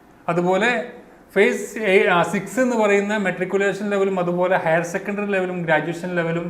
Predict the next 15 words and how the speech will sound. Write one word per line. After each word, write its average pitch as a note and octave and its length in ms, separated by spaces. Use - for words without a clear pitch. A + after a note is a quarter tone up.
മൂന്ന് E3 260
exam-ുകൾക്ക് E3 680
നമ്മൾ D#3+ 220
അപ്ലൈ E3+ 320
ചെയ്തിരുന്നു. E3 400
ഏകദേശം E3+ 300
ഒരുപാട് F3+ 360
കേരളത്തിലും E3+ 480
വേക്കൻസികൾ E3+ 460
ഉണ്ടായിരുന്നു. E3 360
ആ - 20
എക്സാം G3 360
നടക്കുന്നത് F#3 360
പതിനാറ് G#3 460
ഒന്ന് G3+ 160